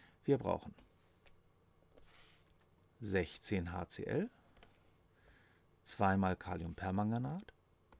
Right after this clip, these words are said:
fünf mal Chlor und sechzehn mal H plus acht mal O zwei minus macht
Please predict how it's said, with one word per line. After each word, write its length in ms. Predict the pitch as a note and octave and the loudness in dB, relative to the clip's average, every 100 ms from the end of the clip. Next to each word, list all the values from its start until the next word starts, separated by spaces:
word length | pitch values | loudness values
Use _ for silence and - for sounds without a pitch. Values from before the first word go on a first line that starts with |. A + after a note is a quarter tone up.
| _ _ _ _ _ | _ _ _ _ _
fünf 360 | - G#3+ G#3+ - | -4 2 2 2
mal 200 | F3 E3 - | 2 2 -2
Chlor 440 | G2+ F#2 F#2 G#2 - _ _ _ _ _ _ - - _ | 0 2 2 0 -8 _ _ _ _ _ _ -20 -20 _
und 320 | C3+ C#3 D3+ - _ _ _ _ _ _ _ | 2 2 2 -6 _ _ _ _ _ _ _
sechzehn 560 | G#2+ F2+ - - - E2+ | -2 -2 -2 -8 -6 -6
mal 280 | D#2+ D#2 - _ _ _ _ _ _ - - - | -6 -10 -14 _ _ _ _ _ _ -20 -20 -8
H 140 | - | -8
plus 460 | - F3+ G#3+ - - _ _ _ _ | 2 4 4 -2 -12 _ _ _ _
acht 260 | G#2 G#2+ - | 0 2 0
mal 140 | G2 | 0
O 100 | - | 0
zwei 220 | - G2+ F2+ | -6 -4 0
minus 440 | A#2 B2+ B2 - _ _ - - - _ _ | 2 0 -4 -10 _ _ -20 -20 -20 _ _
macht 240 | C#3+ - | -2 -2